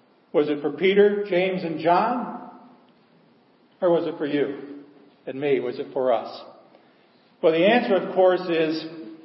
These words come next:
sure. It was for all of us. See, Jesus needed this transfer-, this transfiguration experience as he prepared for that difficult road that he was about to start on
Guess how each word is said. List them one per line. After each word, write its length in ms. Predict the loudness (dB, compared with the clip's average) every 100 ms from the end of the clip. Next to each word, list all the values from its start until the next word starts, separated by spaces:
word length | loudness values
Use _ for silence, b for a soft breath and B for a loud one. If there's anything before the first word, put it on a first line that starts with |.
| -20 -6
sure. 300 | -4 -2 -4 -6 -18 -20 B B B
It 80 | 2
was 160 | 4 4
for 160 | 6
all 240 | 8 8 6
of 80 | 2
us. 480 | -2 -4 -10 -12 -16 B B B 2
See, 220 | 2 2
Jesus 440 | 0 4 4 2 0
needed 300 | 2 4 4
this 260 | 2 0 0
transfer-, 540 | 2 2 -2 -4 -2
this 180 | -4 -2
transfiguration 800 | 2 2 0 -2 2 2 0 -2
experience 640 | -4 -6 -2 4 4 2 -4 B B B
as 320 | 4 4 2
he 120 | -6 -4
prepared 560 | -4 0 2 4 2
for 80 | 2
that 320 | 4 2 4
difficult 500 | 2 2 0 0 2
road 300 | 4 4 4
that 180 | 0 0
he 80 | 0
was 220 | 0 -2
about 560 | -2 2 2 2 -4 -10
to 160 | -6
start 280 | 4 6 6
on 500 | 2 -2 -6 -14 -16